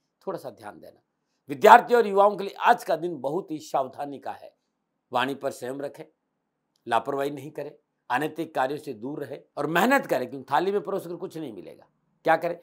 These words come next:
पारिवारिक वातावरण को संतुलन बनाएं। क्या ना करें? अपने साथियों को नाराज ना करें। शुभ अंक छह, शुभ रंग नीला, भाग्य आपके पक्ष में, केवल चालीस परसेंट लाभ का संकेत दे रहे हैं तुला राशि वालों। श्रद्धानुसार पके हुए चावल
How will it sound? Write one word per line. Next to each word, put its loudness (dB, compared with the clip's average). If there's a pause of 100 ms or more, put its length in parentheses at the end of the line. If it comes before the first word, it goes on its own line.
(320)
पारिवारिक 10
वातावरण 0
को -12
संतुलन -6
बनाएं। -18 (120)
क्या -2
ना -2
करें? -6 (540)
अपने 0
साथियों 4
को -6
नाराज -2
ना -18
करें। -18
शुभ -8
अंक -8
छह, -8
शुभ -12
रंग -10
नीला, 0
भाग्य -8
आपके -6
पक्ष -10
में, -16
केवल -10
चालीस -2
परसेंट -18
लाभ -4
का -10
संकेत -16
दे -12
रहे -12
हैं -20 (320)
तुला -4
राशि -6
वालों। -8
श्रद्धानुसार -2
पके -6
हुए -4
चावल -2